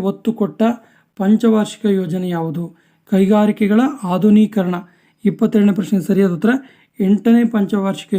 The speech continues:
ಯೋಜನೆ. So, ಈ ಎಂಟನೇ ಪಂಚವಾರ್ಷಿಕ ಯೋಜನೆ ಅವಧಿ ಸಾವಿರದ ಒಂಬೈನೂರ ತೊಂಬತ್ತೆರಡರಿಂದ ತೊಂಬತ್ತೇಳು, ಸಾವಿರದ ಒಂಬೈನೂರ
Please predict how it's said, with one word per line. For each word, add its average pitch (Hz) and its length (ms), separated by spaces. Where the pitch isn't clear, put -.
ಯೋಜನೆ. 180 240
So, 220 160
ಈ - 20
ಎಂಟನೇ 254 300
ಪಂಚವಾರ್ಷಿಕ 220 520
ಯೋಜನೆ 196 280
ಅವಧಿ 196 260
ಸಾವಿರದ 190 300
ಒಂಬೈನೂರ 214 300
ತೊಂಬತ್ತೆರಡರಿಂದ 208 800
ತೊಂಬತ್ತೇಳು, 185 500
ಸಾವಿರದ 175 360
ಒಂಬೈನೂರ 185 300